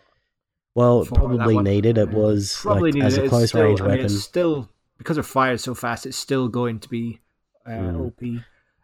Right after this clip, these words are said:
Speaker 2: But I think
Speaker 1: Well,
Speaker 2: they're
Speaker 1: I've
Speaker 2: trying to,
Speaker 1: noticed that
Speaker 2: they're trying to
Speaker 1: the,
Speaker 2: replace
Speaker 1: the
Speaker 2: it.
Speaker 1: Havoc, the Havoc just feels so good. Like, I can
Speaker 2: Havoc,
Speaker 1: down,
Speaker 2: yep.
Speaker 1: I can down
Speaker 2: Yep.
Speaker 1: a whole squad in, in one clip with the Havoc. Um, now, now we've got, um,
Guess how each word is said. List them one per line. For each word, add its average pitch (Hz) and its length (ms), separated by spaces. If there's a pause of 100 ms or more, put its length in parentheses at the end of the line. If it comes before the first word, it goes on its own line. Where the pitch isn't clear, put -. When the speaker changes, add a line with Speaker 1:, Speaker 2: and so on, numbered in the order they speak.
Speaker 2:
But 135 80
I 143 40
think 185 160
Speaker 1:
Well, 107 40
Speaker 2:
they're 139 80
Speaker 1:
I've 139 60
Speaker 2:
trying 139 200
to, 127 40
Speaker 1:
noticed - 240
that 107 420
Speaker 2:
they're 135 120
trying 139 220
to - 60
Speaker 1:
the, 101 200
Speaker 2:
replace 101 160
Speaker 1:
the 101 40
Speaker 2:
it. 95 40
Speaker 1:
Havoc, 95 420 (120)
the 95 80
Havoc 107 340
just - 280
feels 95 560 (220)
so 123 400
good. 101 400
Like, 98 180
I 110 100
can 117 140
Speaker 2:
Havoc, 139 160
Speaker 1:
down, 107 340
Speaker 2:
yep. 98 160 (260)
Speaker 1:
I 113 80
can 117 100
down 117 220
Speaker 2:
Yep. 104 80
Speaker 1:
a - 20
whole 110 160
squad 104 360
in, 95 260
in 95 340
one 98 240
clip 95 300 (120)
with 95 160
the 92 120
Havoc. 90 320 (240)
Um, 90 320
now, 117 320
now 120 240
we've 113 180
got, 107 220 (500)
um, 92 560